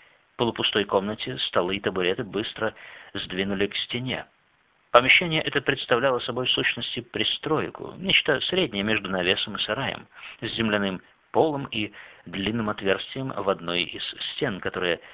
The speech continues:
не доходило до потолка фута на три. В эту щель лились жаркие лучи послеполуденного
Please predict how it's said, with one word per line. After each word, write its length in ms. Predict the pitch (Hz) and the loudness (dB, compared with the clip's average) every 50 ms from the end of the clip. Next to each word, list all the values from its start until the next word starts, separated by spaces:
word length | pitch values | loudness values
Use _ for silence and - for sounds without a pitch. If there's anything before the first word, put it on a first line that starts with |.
| - - _ | -20 -12 _
не 160 | 120 120 113 | -2 -2 0
доходило 500 | 107 107 - - 110 101 92 92 90 90 | 2 2 4 4 4 2 2 0 -2 -2
до 100 | 85 95 | -2 -6
потолка 600 | - - 95 - 92 87 - - 101 101 90 - - _ _ _ _ | -8 -6 -4 -2 -2 -2 0 0 0 0 0 0 -4 _ _ _ _
фута 400 | - - - - 107 - - 87 | -12 -10 -8 -8 -8 -6 -6 -6
на 280 | 90 95 101 92 85 - _ | -4 -4 -4 -4 -6 -6 _
три. 240 | - - - - - _ _ _ _ _ _ _ _ _ - - - - - | -14 -14 -14 -16 -16 _ _ _ _ _ _ _ _ _ -12 -12 -12 -2 4
В 80 | 139 175 | 4 4
эту 320 | 202 - 190 170 - 143 | 6 6 2 2 2 2
щель 500 | - - - - - 208 208 190 165 - - | 4 6 6 6 6 6 4 2 0 -2 -2
лились 460 | 135 139 143 139 135 160 160 - - - | 0 2 2 2 2 2 0 -2 -2 0
жаркие 760 | 139 131 - - 127 139 156 160 156 - - 143 139 131 123 - - - - - - | 2 2 4 4 4 4 2 2 -2 -6 -4 -2 -2 -2 -2 -4 -10 -20 -14 -6 -4
лучи 480 | 110 110 107 101 101 - - 127 135 | 0 0 0 2 4 2 2 2 0
послеполуденного 1120 | 127 - - - - 98 - - 90 87 90 95 95 95 87 90 87 87 87 87 87 85 | -4 0 0 0 0 0 0 0 0 0 0 -2 -4 -4 -4 -2 -2 0 2 2 2 0